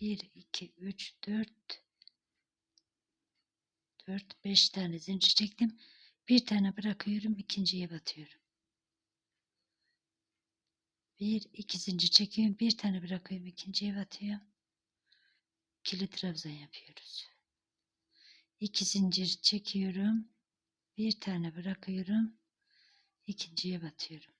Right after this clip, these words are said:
Bu şekilde bu sıramızda böyle dolanacağız hanımlar. Söylemeyi unuttum, ben şimdi buradan başladım. Burayı yapıyorum. Şu anda şu boşluk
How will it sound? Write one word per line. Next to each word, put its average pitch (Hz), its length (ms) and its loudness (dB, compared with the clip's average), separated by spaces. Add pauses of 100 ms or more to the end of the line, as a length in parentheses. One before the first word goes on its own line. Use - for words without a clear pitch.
(140)
Bu 220 60 -2
şekilde 214 520 0
bu 202 60 -4
sıramızda 196 540 -2
böyle 185 300 -2
dolanacağız 156 540 -6
hanımlar. 156 400 -14 (600)
Söylemeyi 214 460 8
unuttum, 220 320 6
ben 240 60 10
şimdi 214 260 6
buradan 208 320 6
başladım. 170 460 0
Burayı 196 280 2
yapıyorum. 170 360 -6
Şu 208 180 -4
anda 196 180 -2
şu 190 240 -8
boşluk - 340 -8